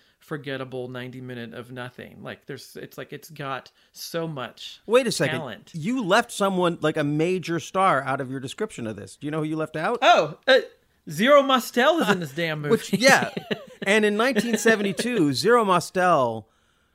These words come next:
Speaker 2: was, like, a big, like, he was, uh, like, one of those actors, co-, like, really well-respected, comedic, also Broadway star. He's a big get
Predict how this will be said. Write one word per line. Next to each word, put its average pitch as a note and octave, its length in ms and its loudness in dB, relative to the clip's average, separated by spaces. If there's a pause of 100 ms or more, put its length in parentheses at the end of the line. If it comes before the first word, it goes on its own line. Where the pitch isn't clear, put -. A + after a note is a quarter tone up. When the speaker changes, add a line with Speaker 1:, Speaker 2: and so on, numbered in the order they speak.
(120)
Speaker 2:
was, C#3+ 340 -2 (220)
like, C#3+ 280 2
a C#3 100 -2
big, D3 520 -2 (120)
like, C3+ 260 -6
he F#3+ 340 -8
was, D#3+ 300 -2
uh, D3+ 240 -6
like, C3+ 180 -4
one C#3+ 160 -4
of C3+ 120 -4
those C3 280 -2
actors, A#2 1080 -6 (500)
co-, D#3+ 280 -2
like, C#3 240 -6
really D#3 400 2
well-respected, B2+ 1200 -2
comedic, B2+ 800 -4 (120)
also B2 380 -4
Broadway B2 640 -2
star. A2+ 840 -2 (800)
He's A3 240 -2
a F#3 60 2
big C#3 360 -4
get B2 400 -6